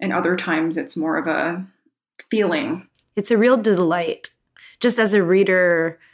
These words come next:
Speaker 2: and, and a Montrealer, it's a real delight to find, you know, it's like, it, it felt like reading Mavis Gallant, um, <laughs> who I
Speaker 1: Oh
Speaker 2: love,
Speaker 1: my
Speaker 2: love,
Speaker 1: God.
Speaker 2: love. Yeah, yeah. Well, I mean, that's also a very specific feeling, right? Like Montreal,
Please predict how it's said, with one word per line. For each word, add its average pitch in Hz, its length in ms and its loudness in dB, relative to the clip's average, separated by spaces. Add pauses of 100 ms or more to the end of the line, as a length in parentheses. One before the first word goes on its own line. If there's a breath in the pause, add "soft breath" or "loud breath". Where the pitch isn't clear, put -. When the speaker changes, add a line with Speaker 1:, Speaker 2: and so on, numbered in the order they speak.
(100)
Speaker 2:
and, 180 320 -2
and 165 160 -2
a 165 60 -2
Montrealer, 165 960 -2
it's 160 140 -12
a 180 60 -2
real 165 220 0
delight 160 460 -6 (400)
to 170 120 -10
find, 165 300 -6
you 208 80 2
know, 170 200 2
it's 170 200 -4
like, - 260 -2 (120)
it, 175 320 0
it 175 220 -2
felt 190 180 0
like 180 120 2
reading 170 280 2
Mavis 156 320 0
Gallant, 143 380 -6 (680 soft breath)
um, 196 520 4
<laughs> - 60 -8
who 202 140 4
I 170 100 4
Speaker 1:
Oh - 80 6
Speaker 2:
love, - 20 4
Speaker 1:
my 160 180 6
Speaker 2:
love, 151 140 -2
Speaker 1:
God. 160 200 0
Speaker 2:
love. - 180 -8 (300 loud breath)
Yeah, 208 420 4 (160)
yeah. 262 460 2
Well, 359 200 4
I 320 80 4
mean, 330 160 6
that's 330 160 4
also 349 300 2
a 220 40 2
very 233 240 4
specific 208 540 -2
feeling, 170 560 0
right? 160 340 0
Like 156 280 0 (300 loud breath)
Montreal, 170 1040 2